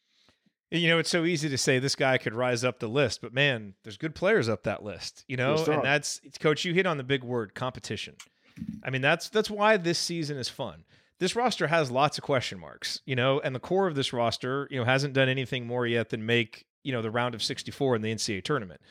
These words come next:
Speaker 1: So I don't think anybody's getting ahead of themselves by being excited, but you can look up and down, see the different combinations, see different ways Indiana can win, you know, can win games now, which you didn't have in the past. And that's why there's excitement. And I think you can be excited,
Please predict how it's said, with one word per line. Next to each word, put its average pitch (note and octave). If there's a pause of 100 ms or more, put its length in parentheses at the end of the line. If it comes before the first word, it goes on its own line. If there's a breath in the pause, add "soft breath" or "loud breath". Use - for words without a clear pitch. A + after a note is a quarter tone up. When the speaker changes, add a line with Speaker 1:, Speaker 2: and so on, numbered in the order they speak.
(380 loud breath)
Speaker 1:
So C3
I C3+
don't E3+
think E3
anybody's C3+
getting A#2+
ahead C3+
of D3+
themselves A2
by A2
being A2
excited, F#2+
but A#2+
you C3
can C3
look E3+
up E3
and C3+
down, A2+ (300 soft breath)
see D#3+
the D#3+
different D#3
combinations, G#2+ (260 soft breath)
see C3+
different D3
ways B2+
Indiana A#2
can A2+
win, A#2+
you C3
know, G#2
can A2+
win B2
games A#2+
now, G2+
which G#2
you G#2+
didn't C3
have B2
in G#2+
the G2
past. F2+ (380 soft breath)
And C#3+
that's E3
why C#3+
there's A#2
excitement. A2
And A#2
I A2+
think A#2
you A#2+
can A2+
be C#3+
excited, E3+